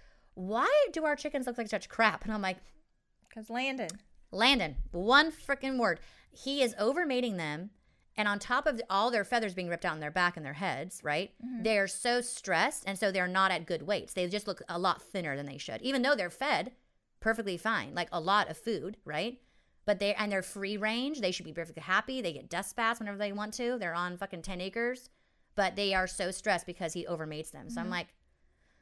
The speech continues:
Speaker 1: "Landon, my boy, getting locked up." And you should have seen him today. He was very
Speaker 2: Aw.
Speaker 1: confused. Don't care.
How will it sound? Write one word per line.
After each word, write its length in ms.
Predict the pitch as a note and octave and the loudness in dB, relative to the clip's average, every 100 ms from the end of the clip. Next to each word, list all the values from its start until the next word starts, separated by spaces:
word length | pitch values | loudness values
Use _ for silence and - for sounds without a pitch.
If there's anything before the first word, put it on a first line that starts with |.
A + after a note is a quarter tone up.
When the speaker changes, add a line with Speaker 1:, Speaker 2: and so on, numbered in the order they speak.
| _ - | _ -10
Speaker 1:
"Landon, 480 | F3+ G#3 A#3+ B3+ B3+ | -4 0 2 2 2
my 120 | B3 | 0
boy, 520 | G#3+ F3 D#3 C#3+ - - | 2 4 4 2 -6 -4
getting 240 | F#3+ F#3+ | -4 -2
locked 340 | F#3+ F#3+ F#3 F3 | 0 0 0 -2
up." 140 | C3 | -4
And 80 | F3 | -6
you 60 | |
should 140 | F3+ G3 | -6 -6
have 80 | F#3 | -6
seen 180 | F3+ | -8
him 100 | E3+ | -8
today. 240 | D#3 D3+ C#3+ | -10 -10 -8
He 80 | D#3+ | -6
was 120 | D#3 | -4
very 240 | - E3 D#3+ | 0 0 0
Speaker 2:
Aw. 80 | |
Speaker 1:
confused. 540 | G#3 - D#3 C#3+ D3 - - | -2 -4 -6 -6 -8 -8 0
Don't 260 | C4 B3+ | 0 2
care. 320 | A3+ F#3+ F#3 | 2 2 2